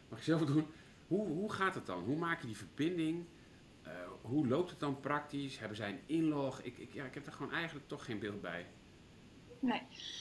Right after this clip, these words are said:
Speaker 2: Kijk, in principe is het zo dat we proberen om in de, in de fase van risicocommunicatie, dus van tevoren heb je het met inwoners over bepaalde thema's, <clears throat> dat we dan kijken hoe we kunnen aansluiten. Als bijvoorbeeld een waterschap, een aantal jaren geleden,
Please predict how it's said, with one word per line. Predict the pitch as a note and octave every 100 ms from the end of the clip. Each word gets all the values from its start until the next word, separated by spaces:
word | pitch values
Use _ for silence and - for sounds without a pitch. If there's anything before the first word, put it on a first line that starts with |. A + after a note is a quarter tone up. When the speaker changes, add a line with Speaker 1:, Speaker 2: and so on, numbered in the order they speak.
| - - - - -
Speaker 2:
Kijk, | - A3+
in | B3
principe | D4+ C#4+ F4+ F4+
is | F#4
het | D4 -
zo | C#4
dat | B3+ C4
we | B3+ B3
proberen | - A#3 B3+ E4 D#4 G#3+
om | A3
in | A3 G#3
de, | F#3+ F#3
in | G#3
de | F#3+ F3+ F3
fase | - C#4 D4 -
van | F#3+ F3+
risicocommunicatie, | F#3 A#3+ D4+ C#4 C#4 C#4+ D4 C#4+ C4+ C#4 C#4+ D4+
dus | G3+ -
van | A3 F3+
tevoren | E3+ A3+ G#3+ F#3 F3 -
heb | - A#3
je | - A3
het | F#3+
met | A#3 A#3
inwoners | A3 A3 G3+ F#3+ - G3+
over | G3+ E3
bepaalde | E3 F3 F3+ E3+ E3
thema's, | F#3+ G#3 C4 D#4+ - - B3+
<clears throat> | - C4+
dat | A3+ G#3+
we | G3+
dan | B3
kijken | C#4 C#4+ C#4+ B3
hoe | B3
we | B3
kunnen | A#3 A3 -
aansluiten. | G#3+ F#3+ E3 E3+ C#3 - D#3
Als | - D4+
bijvoorbeeld | B3+ E4 D4
een | A#3+
waterschap, | C#4 F4 - D4
een | C#4+
aantal | C4+ B3
jaren | A3+ G3+
geleden, | - C4 C4+